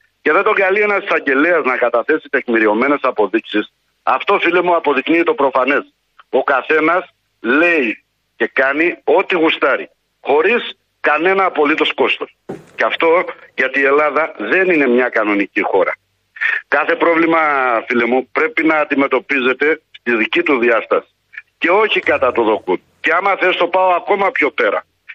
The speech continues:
Αν κάποιος στην εκπομπή σου, ας πούμε, βγαίνει και λέει πως τα παιδιά του, βλέποντας το debate των πολιτικών αρχηγών, γοητεύτηκαν από τον Μεστό λόγο του Βελόπουλου και από την Παναγία την Ινδιάνα, δεν φταίνε τα παιδιά γι' αυτό. Αν εσύ, φίλε μου, Κολοκοτρώνη, δεν μάθεις τις κόρες σου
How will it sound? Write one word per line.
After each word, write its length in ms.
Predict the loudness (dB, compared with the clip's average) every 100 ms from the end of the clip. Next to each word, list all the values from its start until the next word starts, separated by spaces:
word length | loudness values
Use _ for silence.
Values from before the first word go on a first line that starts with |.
| -8
Αν 160 | -4 -2
κάποιος 340 | 0 -2 0 -2
στην 160 | 0
εκπομπή 440 | -2 0 0 0 0
σου, 180 | 2 0
ας 160 | 0
πούμε, 340 | 0 0 0 -2 _ _ _ _ _ _
βγαίνει 320 | -4 0 0
και 120 | 0 0
λέει 180 | 0
πως 180 | 0 0
τα 120 | 0
παιδιά 400 | 0 -2 0 -2
του, 140 | -2 -2
βλέποντας 480 | 0 0 0 0 0
το 140 | -2
debate 400 | -2 -4 -4 -4 -10 _ -6
των 140 | -2
πολιτικών 520 | 0 0 0 0 2
αρχηγών, 560 | 0 0 0 0 0 -4 _ _ _ -2
γοητεύτηκαν 640 | 0 0 -2 -2 -2 0
από 120 | -2 0
τον 140 | 0
Μεστό 300 | 2 0 0 2
λόγο 340 | 2 2 0
του 120 | 0
Βελόπουλου 760 | 0 0 0 -2 0 0 0 -2 _
και 80 | -4
από 100 | -2
την 100 | -2
Παναγία 520 | 0 0 -2 -2 -2
την 160 | 0 0
Ινδιάνα, 560 | 2 0 0 0 -2 -6 _
δεν 120 | -6
φταίνε 240 | -2 -2 0
τα 140 | 0
παιδιά 300 | -2 -2 -2
γι' 100 | -2
αυτό. 300 | -4 -4 -10 -12 _ _ -20 -4
Αν 180 | -2
εσύ, 240 | 0 -2 -2
φίλε 220 | 0 0
μου, 100 | 0
Κολοκοτρώνη, 600 | 2 2 2 0 0 0
δεν 160 | 0 0
μάθεις 300 | 0 -2 -8
τις 120 | -10 -2
κόρες 300 | 0 2 0
σου 200 | -4